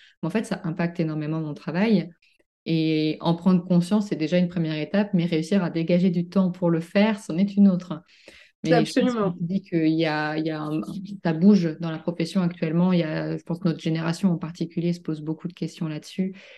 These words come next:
Speaker 1: Et je pense qu'il y a des outils qu'on arriverait à mettre en place pour, euh, retrouver du sens dans la pratique, euh,
Speaker 2: Oui,
Speaker 1: parce que
Speaker 2: tout
Speaker 1: je
Speaker 2: à fait. Et puis, c'est vrai que le rôle de l'architecte d'être un peu comme au centre de la pyramide où tous les acteurs de la construction peuvent à un moment graviter autour de nous. Et du coup, c'est vrai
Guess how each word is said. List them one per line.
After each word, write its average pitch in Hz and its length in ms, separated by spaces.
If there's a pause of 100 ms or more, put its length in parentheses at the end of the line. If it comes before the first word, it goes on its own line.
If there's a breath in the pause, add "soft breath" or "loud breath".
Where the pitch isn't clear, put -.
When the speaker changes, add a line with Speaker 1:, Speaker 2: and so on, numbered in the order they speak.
(180 loud breath)
Speaker 1:
Et 156 180
je 147 80
pense 170 220
qu'il 170 120
y - 20
a - 40
des 156 160
outils 165 240
qu'on 160 180
arriverait 156 380
à 147 80
mettre 147 260
en 170 60
place 165 300
pour, 151 320
euh, 143 200 (500)
retrouver 165 360
du 151 140
sens 165 300
dans 151 80
la 147 120
pratique, 170 500
euh, 147 200 (720)
Speaker 2:
Oui, 269 140
Speaker 1:
parce 165 100
que - 60
Speaker 2:
tout 226 60
Speaker 1:
je 220 60
Speaker 2:
à 226 60
fait. 254 300 (100)
Et 214 120
puis, - 120
c'est 233 140
vrai 262 200
que 247 120
le 214 180
rôle 226 300
de 208 80
l'architecte 208 460
d'être 190 360
un 196 100
peu 247 240
comme 190 500 (600 soft breath)
au 226 80
centre 262 320
de 214 80
la 196 160
pyramide 233 600
où 208 560
tous 254 120
les 247 160
acteurs 226 320
de 220 80
la 190 80
construction 220 520
peuvent 202 160
à - 20
un 202 60
moment 233 240
graviter 220 400
autour 220 280
de 214 120
nous. 254 380
Et 214 100
du 196 180
coup, 269 80
c'est 185 180
vrai 202 240